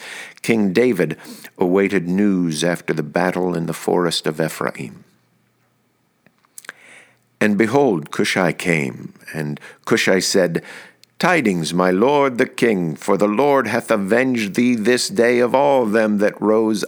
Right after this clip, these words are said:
up against thee.' And the king said unto Cushai, 'Is the young man Absalom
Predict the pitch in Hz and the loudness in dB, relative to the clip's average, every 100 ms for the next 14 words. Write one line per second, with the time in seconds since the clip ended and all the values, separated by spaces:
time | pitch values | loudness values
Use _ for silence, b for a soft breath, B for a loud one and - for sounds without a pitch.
0 | - 107 - - 104 156 107 110 110 - | -2 -2 -2 -6 -4 -2 0 0 -2 -4
1 | 98 117 120 127 B B B B B B | -2 0 0 -6 B B B B B B
2 | _ _ _ _ _ _ - 90 95 - | _ _ _ _ _ _ -8 -2 -2 0
3 | 117 107 - 117 104 92 92 90 82 90 | 0 0 2 2 2 2 0 -2 -2 -4
4 | - 73 67 - _ _ _ _ _ _ | 0 -2 -2 -8 _ _ _ _ _ _
5 | _ _ _ _ - 107 98 107 113 123 | _ _ _ _ -2 -2 2 2 2 2
6 | 113 117 113 107 101 - _ _ - 110 | 2 2 2 0 0 -4 _ _ -2 0
7 | 120 - 139 143 156 190 | 0 0 0 0 -2 -4